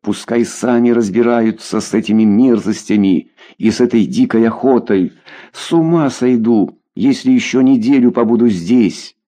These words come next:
Никакие моральные критерии не помогали. Я дрожал, как осиновый лист, и уснул,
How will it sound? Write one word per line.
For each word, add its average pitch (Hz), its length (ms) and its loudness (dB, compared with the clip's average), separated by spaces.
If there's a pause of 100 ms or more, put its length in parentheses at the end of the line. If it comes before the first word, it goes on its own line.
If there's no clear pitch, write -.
(440)
Никакие 156 720 0
моральные 113 560 2
критерии 120 680 2
не 113 240 4
помогали. 143 800 -2 (140)
Я 98 240 -2
дрожал, 143 640 -2
как 143 200 -6
осиновый 117 500 2
лист, 101 480 -2
и 135 140 0
уснул, 143 760 0